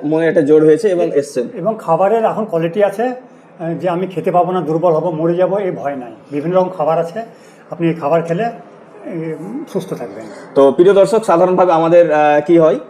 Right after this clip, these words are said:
Speaker 1: যে প্রথম দিকে যে আমাদের আটা, ছাতু, নিমকি, আপনার যে সবগুলো আমরা খাবার এখন দিয়ে থাকি, সেই খাবারগুলো যেহেতু ছিল না, এখন আলহামদুলিল্লাহ এসেছে। এই জন্য অনেক মানুষই হয়তো যাদের আগের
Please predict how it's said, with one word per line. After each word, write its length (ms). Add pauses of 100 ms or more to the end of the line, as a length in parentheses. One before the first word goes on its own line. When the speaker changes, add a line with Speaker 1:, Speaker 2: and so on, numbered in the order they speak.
(200)
Speaker 1:
যে 160
প্রথম 400
দিকে 200
যে 120
আমাদের 280
আটা, 280
ছাতু, 400
নিমকি, 580
আপনার 400
যে 140
সবগুলো 340
আমরা 220
খাবার 260
এখন 240
দিয়ে 140
থাকি, 180
সেই 180
খাবারগুলো 440
যেহেতু 220
ছিল 220
না, 200 (280)
এখন 240
আলহামদুলিল্লাহ 480
এসেছে। 340
এই 80
জন্য 460
অনেক 240
মানুষই 320
হয়তো 160
যাদের 240
আগের 420